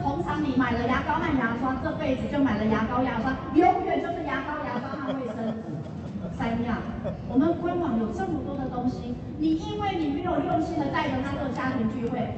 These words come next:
你没有用心的给他试试看我们新的东西，他根本都不知道。爱多美还有这么多好用的东西吗？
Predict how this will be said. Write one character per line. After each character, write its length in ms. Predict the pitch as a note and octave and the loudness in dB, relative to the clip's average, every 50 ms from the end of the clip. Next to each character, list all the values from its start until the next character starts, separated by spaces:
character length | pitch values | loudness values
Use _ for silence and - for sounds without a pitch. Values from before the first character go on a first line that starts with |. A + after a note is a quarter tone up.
| C4+ C4+ | -2 0
你 80 | C#4+ D#4+ | 0 2
没 40 | F#4+ | 2
有 120 | F#4+ F4+ | 4 4
用 240 | E4 D#4+ F#4+ G4 F#4+ | 6 6 4 4 4
心 180 | F4 - - E4 | 0 -2 -4 -4
的 60 | D#4 D4+ D4+ - - - - - - | -4 -4 -6 -6 -8 -8 -8 -6 -4
给 120 | A3+ A3+ | -4 -2
他 140 | B3+ C#4+ D4+ | -2 -2 -4
试 80 | D#4 - - C#4 D4 | -4 -6 -8 -8 -8
试 80 | D4 C#4 - | -8 -8 -6
看 120 | D4 C#4 | -6 -6
我 60 | B3 A3 G#3 | -6 -6 -6
们 80 | G3+ G3 | -6 -6
新 200 | - - - A#3+ | -6 -6 -4 -4
的 80 | A#3+ A3 | -4 -2
东 220 | G#3 G#3 G#3+ G#3+ | 0 0 2 2
西， 200 | G#3+ G#3+ G#3+ G#3+ A3 G#3+ - - - | 2 2 2 0 0 0 -4 -4 -2
他 120 | C4+ C4+ C4+ - - | -2 -2 -2 0 2
根 200 | D4+ D4+ C#4+ C4 | 2 4 4 2
本 180 | A3+ - - | 2 2 0
都 100 | A3 A3+ | 0 0
不 160 | A3+ - A3+ | 0 0 0
知 200 | G#3+ - G3+ G3+ | -2 -2 -2 -2
道。 360 | - A3+ A3 F3 - - - - - - - - - - - - - - - - - - - - - - - - | 0 0 0 0 0 -2 -4 -4 -6 -6 -6 -6 -6 -8 -8 -8 -8 -8 -8 -8 -8 -8 -8 -10 -10 -8 4 8
爱 120 | - A4 | 8 10
多 120 | A4 A4 G#4+ | 10 10 8
美 420 | G4 F#4 E4+ C#4 - - - - - | 8 6 6 6 4 2 -2 -2 0
还 140 | - - F#4+ | 0 0 2
有 100 | - D#4+ | 2 0
这 100 | - G#4+ G#4+ | 0 0 0
么 100 | F#4+ G4+ | 0 0
多 80 | - F#4 | 2 2
好 280 | F#4 F#4+ - - - C4 | 2 2 2 2 2 2
用 180 | E4+ F#4 E4 | 2 2 0
的 80 | D4+ C#4 | 0 0
东 180 | - E4 D#4 | 0 0 0
西 220 | D4+ - - C#4+ C#4+ | 0 -2 -2 -6 -4
吗？ 300 | C#4+ C#4 C#4 C#4 C#4 | -2 -2 0 0 -2